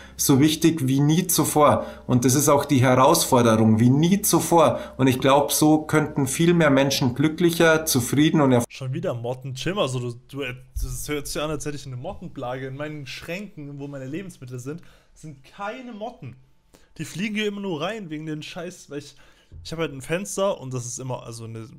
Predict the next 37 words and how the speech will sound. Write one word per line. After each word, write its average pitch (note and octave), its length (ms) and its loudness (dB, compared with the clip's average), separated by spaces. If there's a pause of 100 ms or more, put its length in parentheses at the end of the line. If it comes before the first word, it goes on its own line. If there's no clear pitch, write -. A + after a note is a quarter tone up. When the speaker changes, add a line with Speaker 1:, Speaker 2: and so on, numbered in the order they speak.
Speaker 2:
Balkontür D3+ 520 -10
und C3 80 -10
das A#2+ 140 -10
ist B2+ 100 -14
immer C#3 220 -8
offen. F3 400 -10 (480)
Und C#3 200 -14
hier E3+ 260 -4
brennen E3 400 -8
halt D3+ 220 -6
zwei C#3 400 -4
Lampen C3+ 520 -8
direkt C#3+ 280 -8
in D3 40 -12
meine B2+ 200 -10
Fresse E3 340 -10
und B2+ 100 -10
deswegen, C3 380 -10
und B2 180 -12
draußen C3 220 -8
ist B2+ 100 -10
dunkel. D#3 440 -8 (680)
Rest B2+ 180 -14
könnt B2 140 -12
ihr A#2 60 -12
euch A2+ 100 -14
denken. A#2 440 -16
Speaker 1:
Erfolgreicher A#2+ 680 4
werden, A2+ 360 4 (280)
wenn C#3+ 220 4
sie E3+ 140 4
mehr C#3 260 6
auf C#3 160 4
sich C#3 180 2
selber C3+ 480 4
hören C#3 360 6
würden. F2+ 380 2